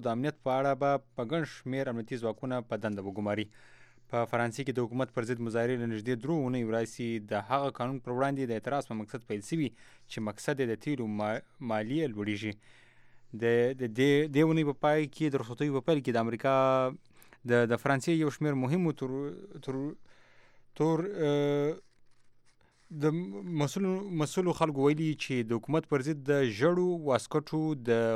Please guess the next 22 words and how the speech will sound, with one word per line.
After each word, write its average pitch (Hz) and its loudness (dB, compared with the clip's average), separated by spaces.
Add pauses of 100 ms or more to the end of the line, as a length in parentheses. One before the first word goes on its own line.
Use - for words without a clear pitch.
(180)
غورځنګ 117 0
لخوا 120 0
په 110 -6
پلان 107 0
سوي 160 -2
مظاهرو 123 2
کې 143 -2
د 117 2
احتمالي 131 -4
تشدد 131 -2
له 190 2
ویرې 196 2
به 190 8 (560)
نن 160 2
د 120 -2
شنبې 117 -2
په 117 -2
ورځ 123 -4
خپل 117 -8
کاروبارونه 98 -2 (960)
بند 90 -6
کړي. 101 -8